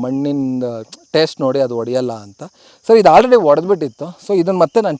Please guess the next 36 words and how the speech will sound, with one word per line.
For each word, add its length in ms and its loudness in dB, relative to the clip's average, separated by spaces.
ಚಿಗುರಿಸ್ಬೇಕು. 520 -6
So 60 -2
ಈಗ 140 0
ಅಲ್ಲಿ 220 4
ಇಲ್ಲಿ 160 0
ಎಲ್ಲ 180 0
ಚೆಕ್ 200 -6
ಮಾಡ್ಬೇಕಾದ್ರೆ 420 -4
ಹಿಂಗೆ 260 -6
ನಮ್ದೊಂದು 320 -6
ಚಿಕ್ಕದೊಂದು 400 -6
ಕಮ್ಯುನಿಟಿ 400 -4
ಇದೆ, 140 -8
ಅದರಲ್ಲೆಲ್ಲ 300 -4
ಮಾತಾಡ್ಬೇಕಾದ್ರೆ 600 -4
ಆಗ 100 -4
ನನಗೊಂದು 480 -4
ಥಾಟ್ 200 -4
ಬಂತು. 260 -8
So 60 0
ಬೇವಿನ 360 6
ಹಿಂಡಿ 260 -2
ನಾ 80 6
ಇದ್ರ 240 0
ಒಳಗಡೆ 260 4
ಇದೇನು 280 2
ಹೊಡೆದಿತ್ತಲ್ಲ 420 4
ನೋಡಿ, 180 2
ಅದು 160 -2
ಇಲ್ಲಿತ್ತು 500 0
ಫಸ್ಟು, 300 -6
ಇಲ್ಲಿ 140 -4
ನೋಡಿ 240 -2
ಸರ್ 200 -4
ಬನ್ನಿ 180 -4
ಹತ್ರ, 200 -14